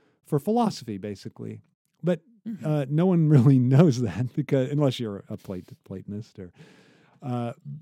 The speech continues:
Speaker 1: no one, that, because that's not the one that people have paid attention to. People have paid attention to the speech that Plato gives to Aristophanes, who, interestingly, was a famous playwright, the most famous comedian in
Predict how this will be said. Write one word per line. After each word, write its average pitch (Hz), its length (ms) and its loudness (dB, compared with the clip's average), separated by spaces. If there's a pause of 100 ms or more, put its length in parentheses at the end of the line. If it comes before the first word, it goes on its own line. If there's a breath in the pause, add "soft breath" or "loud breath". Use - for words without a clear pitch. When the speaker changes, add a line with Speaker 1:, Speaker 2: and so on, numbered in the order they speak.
Speaker 1:
no 175 180 6
one, 180 300 6
that, 156 160 -6
because 151 180 -2
that's 185 180 0
not 170 120 0
the 151 80 0
one 147 140 2
that 131 120 -4
people 127 240 -6
have 117 100 -4
paid 117 200 -4
attention 151 320 -2
to. 127 100 -6
People 147 240 -4
have 127 120 0
paid 131 180 -2
attention 151 420 -4
to 120 380 -4 (960)
the 135 120 2
speech - 380 -2
that 123 260 -6
Plato 110 300 -6
gives 101 300 -8
to - 180 -14
Aristophanes, 123 840 -2 (460 soft breath)
who, 196 600 -2
interestingly, 143 800 -4
was 123 480 -6
a 127 120 -8
famous 120 720 -8 (220)
playwright, 131 520 -4 (460)
the 117 180 -6
most 113 300 -6
famous 104 460 -10
comedian 98 580 -10
in 92 240 -10